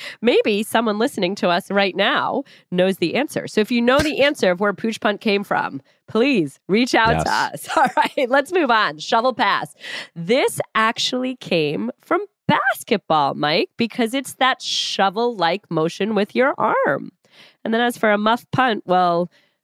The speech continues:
Speaker 1: that's because a muff is a muff. A muff is in the dictionary is failing to hold on to a ball when you're trying to catch it.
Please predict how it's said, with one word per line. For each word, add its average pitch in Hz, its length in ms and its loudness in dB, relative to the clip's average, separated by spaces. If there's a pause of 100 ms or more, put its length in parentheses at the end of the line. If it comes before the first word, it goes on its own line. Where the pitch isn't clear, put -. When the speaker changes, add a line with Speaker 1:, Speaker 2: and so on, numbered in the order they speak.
(100)
Speaker 1:
that's - 160 -6
because 233 240 -2
a 196 60 2
muff 190 260 -2
is 185 80 -4
a 165 60 0
muff. 151 420 -2
A 160 60 0
muff 175 300 0
is 180 120 -2
in 220 240 2
the 175 80 2
dictionary 156 800 0
is 165 160 -2
failing 180 380 -2
to 165 80 2
hold 165 300 0
on 180 220 0
to 202 160 0
a 202 60 0
ball 175 400 0
when 151 140 -2
you're 165 140 -2
trying 175 320 -2
to 208 60 -6
catch - 300 -6
it. - 180 -4